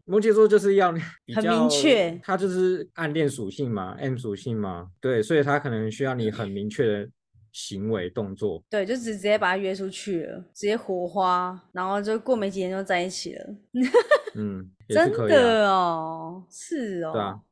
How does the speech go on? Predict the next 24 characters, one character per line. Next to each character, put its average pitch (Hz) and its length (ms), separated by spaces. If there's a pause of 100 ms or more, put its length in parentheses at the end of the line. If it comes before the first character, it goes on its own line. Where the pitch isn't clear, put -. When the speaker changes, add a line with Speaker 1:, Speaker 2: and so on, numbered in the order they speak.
(160)
Speaker 1:
你 135 120
不 123 80
要 180 120
觉 190 140
得 170 60
这 160 160
样 170 120
子 120 360
什 120 140
么 107 80
男 110 180
生 135 220
珍 139 160
不 131 80
珍 120 220
惜 92 360
这 - 80
种， 104 200
这 113 160
种 104 100
问 104 180
题。 - 100 (200)
Speaker 2:
唉。 349 80 (340)
Speaker 1:
你， 214 380